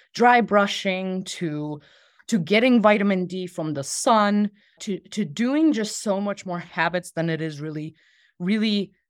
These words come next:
the worrying about nutrition, right? And so this is why not many, <laughs> like,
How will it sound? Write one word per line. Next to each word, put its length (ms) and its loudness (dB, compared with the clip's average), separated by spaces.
the 100 0
worrying 580 2
about 320 -4
nutrition, 640 -12
right? 280 -8
And 120 -4
so 160 0
this 240 -6
is 160 -8
why 260 0
not 380 2
many, 500 4
<laughs> 80 -8
like, 320 4